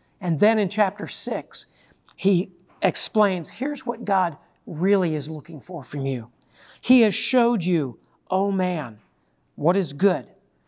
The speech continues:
So there's no mystery, humans. It's already known what is good and right and appropriate and pleasing to God. Moses has told you, the prophets have reminded you. He goes on, "What does the Lord require of you?" What does he require of you? These aren't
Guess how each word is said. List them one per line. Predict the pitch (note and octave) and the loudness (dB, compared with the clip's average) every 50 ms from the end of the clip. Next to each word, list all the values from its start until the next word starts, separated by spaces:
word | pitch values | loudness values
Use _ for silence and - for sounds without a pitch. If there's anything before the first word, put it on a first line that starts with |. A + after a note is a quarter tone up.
| _ _ _ | _ _ _
So | - - G#3 | -2 0 2
there's | F#3+ A3+ G#3 F#3 | 4 4 2 4
no | A#3+ C4 C4 | 2 4 4
mystery, | B3 A#3+ C4 C#4 - - - A3+ G3 D#3 C#3 - - | 4 4 2 2 0 -2 -4 -6 -6 -6 -8 -12 -18
humans. | _ - - A3 G#3+ F#3 E3+ F#3 G3 A3+ A3 - - - _ _ _ | _ -6 0 2 4 4 4 2 0 -2 -6 -8 -12 -14 _ _ _
It's | - C4 - - | -6 -6 -6 -6
already | - - B3 B3 B3+ C4 B3+ B3+ A#3 | 0 4 4 4 6 4 2 0 0
known | A3+ A#3 A#3 A3+ G#3+ G3 F#3 | 0 0 0 0 -2 -2 -2
what | F#3+ F#3+ | -2 -4
is | F#3 F#3+ | -4 -6
good | F#3 - A#3+ A#3+ A#3 A3+ | -4 -4 -2 -2 0 -2
and | A3 F#3+ E3+ F#3+ | -2 -2 0 0
right | G3+ G3+ G#3+ F#3+ | 0 0 0 0
and | G#3 F#3+ | -2 -4
appropriate | F#3 F#3 - - A#3 G#3 - - G#3 G#3 F#3+ - - | -4 -6 -4 -2 -2 -2 0 -4 -8 -10 -10 -10 -12
and | - E3 - | -16 -20 -18
pleasing | _ - B3+ A#3 E3+ F3+ G#3 G3 | _ -10 -10 -8 -6 -6 -8 -8
to | F3 F#3+ | -10 -12
God. | D#3 D#3 F3+ D#3 C#3 B2+ A2+ - _ _ _ - _ _ _ - | -8 -6 -6 -4 -6 -6 -10 -16 _ _ _ -20 _ _ _ 0
Moses | E3+ E3 F#3 G#3+ A#3 A#3+ A3 A3+ A3+ F3+ | 4 6 6 6 4 2 -2 -6 -8 -6
has | F#3+ F#3+ - | -6 -8 -8
told | - - A#3 A#3 A3+ G#3+ F#3 | -2 0 2 2 2 0 -2
you, | G3+ A3+ | -2 -2
the | G#3+ F#3+ | -4 -4
prophets | - - - B3 - F#3+ G#3 - G#3+ - - | -6 -4 -2 0 0 0 0 -2 -8 -12 -12
have | A#3+ G3 | -10 -10
reminded | F#3 F#3+ F#3 F3 F3 G3 F#3+ G3+ A3 G#3+ F3+ | -8 -8 -8 -8 -8 -10 -10 -12 -12 -12 -12
you. | G#3+ A3+ A3+ - _ _ _ _ _ _ _ _ _ _ _ | -10 -12 -12 -14 _ _ _ _ _ _ _ _ _ _ _
He | - G#3+ | -6 -2
goes | - G3+ F#3+ F3+ D#3+ E3+ | 2 2 2 2 2 0
on, | F3+ E3+ D#3 C3 - - - - - - _ | 0 -2 -2 -6 -8 -14 -20 -20 -20 -20 _
"What | - G#3+ | 0 2
does | C4+ D#4+ G#3+ | 2 2 2
the | B3+ C4+ | 2 2
Lord | A3 A3 B3 A#3+ A#3 A#3 F#3 | 4 4 4 4 4 2 2
require | F3+ G3 F#3 F#3+ - - - G#3 G#3 A3 G#3+ G#3 F#3+ | 0 -2 -2 -2 -6 -6 -2 -2 -2 -2 -2 -4 -6
of | E3 C#3 D3+ | -6 -6 -8
you?" | D#3 C#3+ B2+ - _ _ _ _ _ _ _ _ _ | -10 -10 -12 -14 _ _ _ _ _ _ _ _ _
What | - | -6
does | G3+ G#3 F#3 | -4 -2 0
he | A#3+ A3+ | 0 0
require | F#3+ F#3+ E3+ - - - - - E3 D#3+ E3 F#3+ F#3 F3 F3 | 0 0 -2 -4 -8 -14 -12 -6 -4 -4 -2 -2 -4 -6 -6
of | F3 - | -6 -6
you? | F3 E3+ D#3 | -6 -6 -2
These | D3+ A3 G#3 F#3+ | 0 0 2 4
aren't | A3 G#3 G#3+ G#3+ | 4 2 2 -2